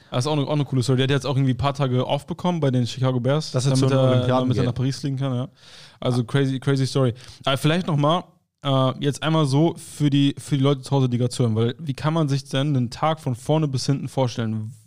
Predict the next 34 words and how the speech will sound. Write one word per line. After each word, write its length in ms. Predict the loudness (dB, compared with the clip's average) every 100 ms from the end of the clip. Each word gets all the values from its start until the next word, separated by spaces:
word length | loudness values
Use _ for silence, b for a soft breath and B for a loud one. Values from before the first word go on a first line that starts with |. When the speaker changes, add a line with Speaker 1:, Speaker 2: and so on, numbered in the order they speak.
| -2
Speaker 1:
Wann, 360 | 0 0 -4 -8 _ _ _
wann 160 | -2 -2
stehst 320 | 0 -2 -4
du 60 | -4
auf? 440 | -2 -2 -4 -12 _ _ _ _ _ _
Wann, 480 | -4 0 0 -4 -2
also 280 | 0 2 2
gib 100 | 2
mal 140 | 2
so, 220 | 4 2
gib 120 | 2
mal 120 | 2 2
so 120 | 4
Uhrzeiten, 540 | 2 2 0 0 0
weißt 180 | -2 -2
du, 40 |
was 60 | -2
ich 60 | 0
meine? 200 | 0 -2 B
Also 300 | 0 2 2 B -4
wann 240 | 0 0
stehst 300 | 2 0 0
du 80 | 0
auf 320 | 2 2 0
und 280 | -2 -2 -4
wie 240 | -10 -4 2
lang 160 | 2
geht 140 | 2 -2
der 80 | -2
Tag, 260 | 0 0 -4 -2
wann 160 | 0
gehst 160 | 2 -2
du 60 | -4
pennen? 260 | -2 -2